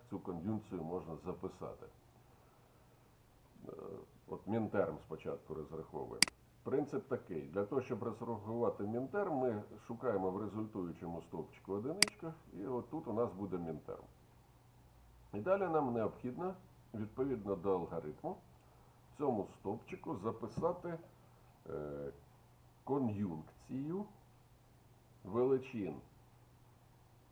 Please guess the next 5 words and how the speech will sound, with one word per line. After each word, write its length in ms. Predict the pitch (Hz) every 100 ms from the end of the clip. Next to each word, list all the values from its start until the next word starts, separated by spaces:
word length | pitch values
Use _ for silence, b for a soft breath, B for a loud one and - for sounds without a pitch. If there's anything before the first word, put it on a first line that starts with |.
| - - - - - - -
ікс 260 | 104 -
один 340 | 107 92 92 78 -
і 140 | 92
ікс 200 | 80 76
два. 420 | 78 92 147 202